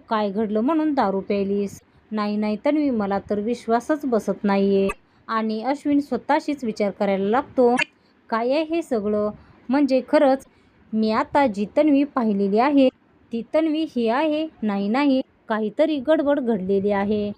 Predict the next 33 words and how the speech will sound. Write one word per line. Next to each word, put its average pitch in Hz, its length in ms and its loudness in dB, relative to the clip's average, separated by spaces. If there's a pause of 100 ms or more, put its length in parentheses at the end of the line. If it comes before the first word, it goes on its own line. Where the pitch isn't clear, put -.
(140)
असं 214 240 -4
म्हटल्यावरती 208 840 -2
अश्विन 208 360 -4
आता 262 280 0
स्वतःशीच 269 640 0
विचार 190 340 0
करतो 262 420 2 (580)
आणि 285 280 0
नक्की 302 360 0 (120)
काय 196 260 0
खरं 208 180 0
आहे 285 300 2 (340)
हे 208 80 2
हिच्याकडून 214 640 2 (120)
काढून 285 340 2
घेतलंच 190 380 -2
पाहिजे. 196 540 0 (420)
दारूच्या 196 500 -6
नशेत 277 400 -4
माणूस 277 300 -4 (120)
खोटं 196 320 -2
बोलत 190 320 -4
नाही, 262 360 0 (260)
दारूच्या 208 480 -4
नशेत 294 400 -4
माणूस 269 460 -2
खरं 196 300 0
बोलतो. 196 380 -2 (420)
आणि 277 320 -4
आता 214 360 -4
असं 202 280 -8
म्हणत 190 300 -6
असतानाच 233 640 -4